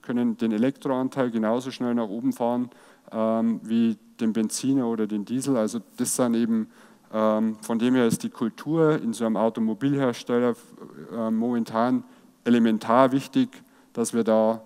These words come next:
entsprechend, ähm, lernend unterwegs sind und da helfen uns eben die,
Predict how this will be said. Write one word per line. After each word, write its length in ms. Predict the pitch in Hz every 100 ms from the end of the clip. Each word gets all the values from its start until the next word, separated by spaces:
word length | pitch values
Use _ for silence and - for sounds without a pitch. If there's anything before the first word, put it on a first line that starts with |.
| -
entsprechend, 720 | 107 - - 110 110 110 101
ähm, 360 | 107 107 107 101 _ _ _ _ _ -
lernend 460 | 107 117 135 131
unterwegs 520 | 117 110 113 117 117 -
sind 140 | 110
und 180 | 107 101
da 40 |
helfen 300 | 107 110 -
uns 160 | 113 104
eben 160 | 104
die, 240 | 101 104